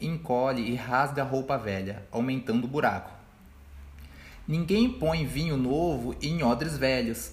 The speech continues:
Se alguém fizer isso, os odres rebentam, o vinho se perde e os odres ficam estragados. Pelo contrário, o vinho novo é posto em odres novos,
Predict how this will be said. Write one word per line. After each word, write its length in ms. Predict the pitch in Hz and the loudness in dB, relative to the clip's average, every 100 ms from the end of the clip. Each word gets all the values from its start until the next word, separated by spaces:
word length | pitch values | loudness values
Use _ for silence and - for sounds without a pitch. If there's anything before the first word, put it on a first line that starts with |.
| - - | -12 -8
Se 680 | - - - 190 220 208 - | -6 -4 -2 -2 -2 -6 -2
alguém 300 | 135 131 135 | 0 0 -2
fizer 340 | 135 120 147 | -2 0 0
isso, 360 | 160 196 202 220 | 0 -2 -2 -4
os 180 | 185 139 | -2 2
odres 280 | 123 123 127 | 2 0 0
rebentam, 600 | 143 160 151 175 214 220 - - - - - - - - | 0 2 0 0 -4 -6 -8 -18 -20 -20 -18 -16 -12 -2
o 120 | 202 | 0
vinho 280 | 139 123 143 | 2 2 0
se 140 | 196 | -4
perde 480 | - 165 160 185 190 | 2 4 4 2 0
e 40 | |
os 140 | 202 143 | 0 2
odres 320 | 135 156 - | 0 -2 -2
ficam 260 | 143 143 | -2 -2
estragados. 600 | 151 - 175 117 101 92 - - - - - - - - - - - - - - | -2 -2 0 2 0 -4 -14 -20 -20 -20 -20 -20 -20 -20 -20 -20 -20 -20 -18 -4
Pelo 220 | 170 175 | 0 2
contrário, 540 | 190 190 131 117 117 | 2 2 4 4 2
o 20 | |
vinho 220 | 113 151 139 | 0 0 2
novo 400 | 123 156 143 123 | 2 2 0 -2
é 20 | |
posto 320 | - 143 143 | -2 -2 -2
em 140 | 139 | 0
odres 360 | 123 131 147 147 | 2 2 0 -2
novos, 560 | 113 98 95 98 - | 0 0 -2 -8 -12